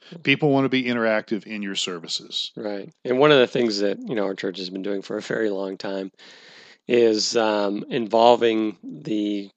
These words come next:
Speaker 1: congregation in the message, in that we'll, at the beginning of the service, we'll say, you know, "Take out your phone and text a reply to this number for this question." You know, "What's the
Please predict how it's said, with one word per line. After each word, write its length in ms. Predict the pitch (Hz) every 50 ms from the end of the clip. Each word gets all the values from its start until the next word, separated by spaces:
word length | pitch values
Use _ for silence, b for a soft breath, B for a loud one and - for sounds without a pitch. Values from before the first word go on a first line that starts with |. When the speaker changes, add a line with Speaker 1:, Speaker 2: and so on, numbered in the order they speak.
| _ _
Speaker 1:
congregation 760 | - 120 117 113 104 98 98 98 107 107 107 - - 107 104
in 260 | - - - 117 113 113
the 100 | 107 101
message, 600 | 104 107 110 110 107 - 107 101 98 101 101 B B B B B B B B B B _
in 140 | - 110 104
that 180 | 101 98 - -
we'll, 340 | - 107 107 104 101 98 95 _ _ _ _ _ _ _ -
at 80 | 110
the 60 | 104
beginning 320 | 104 113 113 127 123 120 117
of 160 | 117 107 104
the 80 | 101 101
service, 440 | - - 120 113 107 110 104 -
we'll 80 | - -
say, 300 | - - 113 110 107 107
you 100 | 107 113
know, 60 | 107
"Take 180 | 98 - 127 120
out 160 | 131 123 -
your 80 | - -
phone 500 | - 127 120 120 120 120 117 117 113 107
and 500 | 104 101 98 98 98 98 98 95 98 B B B B B B B B B B _ -
text 260 | - 139 - - -
a 60 | 123
reply 520 | 113 113 110 95 - 120 113 110 110 110 107
to 280 | - - - 110 107
this 220 | 101 107 104 - -
number 420 | 110 110 107 107 101 107 107 104
for 380 | 101 - - 107 107 104 104 101
this 260 | 98 107 104 - -
question." 640 | - - 113 104 101 - - - 107 - - - 110
You 120 | - 110
know, 140 | - - -
"What's 440 | - - - - - - - - -
the 440 | - - 165 165 - - - 82